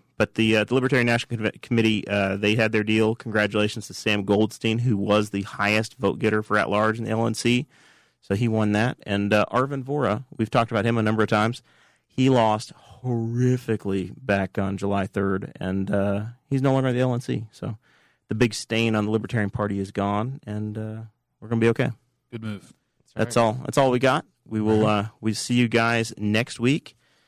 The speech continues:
Speaker 1: Will be episode number seventy, and, uh, we're scheduled to have Lee Markham on, Jack's Donuts. So that's gonna be really cool. Uh, looking forward to having Lee on.
Speaker 4: That's a local donut place, I
Speaker 1: Lo-,
Speaker 4: take it?
Speaker 1: well, they're
Speaker 4: Yeah.
Speaker 1: local, but now they've gone, they're all over the country.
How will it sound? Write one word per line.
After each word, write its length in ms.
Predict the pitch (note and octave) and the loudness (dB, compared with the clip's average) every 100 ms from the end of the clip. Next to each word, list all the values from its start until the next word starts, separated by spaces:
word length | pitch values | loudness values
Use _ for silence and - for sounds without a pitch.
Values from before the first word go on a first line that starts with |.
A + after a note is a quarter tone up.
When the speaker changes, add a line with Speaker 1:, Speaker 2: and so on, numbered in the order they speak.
| _ | _
Speaker 1:
Will 120 | - G2+ | -2 0
be 200 | G#2 - | 0 0
episode 460 | A#2+ B2+ - B2+ | -2 -2 -2 0
number 320 | B2+ B2 A2+ | 2 4 2
seventy, 800 | G#2 - A#2 G#2+ B2+ C3 F3+ D4 | 0 -2 0 0 0 -2 -2 -4
and, 340 | - B2 C3+ C#3 | -2 0 0 0
uh, 240 | D3+ D3+ C#3+ | 0 0 -2
we're 100 | D3+ | -6
scheduled 300 | - D#3+ D3+ | -6 -4 -2
to 80 | |
have 100 | E3+ | -2
Lee 260 | A#2 G#2 D3 | 0 0 2
Markham 380 | D#3 D3 - C#3 | 2 0 -2 -4
on, 220 | G2 F2 | -4 -2
Jack's 300 | G#2 B2 - | 2 2 2
Donuts. 520 | C3 E3+ B2+ - - - | 0 2 0 -6 -16 -8
So 120 | - | 0
that's 160 | A#2 - | 0 0
gonna 120 | E3 | 0
be 100 | G#2 | 0
really 420 | G2+ G#2+ B2+ D3+ | 0 0 2 2
cool. 380 | - B1 - A#2 - | -2 -8 -8 -10 -6
Uh, 60 | F2 | -4
looking 240 | A#2+ C3+ C3 | -4 -4 -4
forward 140 | B2 | -4
to 80 | B2+ | -6
having 160 | A#2 | -6
Lee 140 | G#2+ G2 | -6 -6
on. 180 | - - _ - | -8 -16 _ -6
Speaker 4:
That's 160 | A#2+ | -2
a 100 | B2 | -2
local 320 | G#2+ A#2+ B2 A2+ | -2 -4 -4 -4
donut 280 | A#2+ C3+ | -4 -6
place, 220 | C3+ D3+ A2+ | -8 -4 2
I 40 | |
Speaker 1:
Lo-, 100 | A2+ | 2
Speaker 4:
take 80 | E3 | 2
it? 40 | B2 | 2
Speaker 1:
well, 160 | A2+ | 2
they're 220 | A2 A#2 | 2 2
Speaker 4:
Yeah. 40 | A2+ | 2
Speaker 1:
local, 320 | C3 - A#2+ | 0 0 -2
but 140 | F#2 | 0
now 160 | G#2 A2 | 0 2
they've 160 | A2 G2+ | 2 2
gone, 420 | A2 A2 G#2 - | 2 2 0 -4
they're 180 | - B2 | 0 2
all 100 | B2 | 2
over 160 | B2+ A2 | 2 -2
the 60 | |
country. 400 | A#2 D3 - - | -4 -6 -8 -16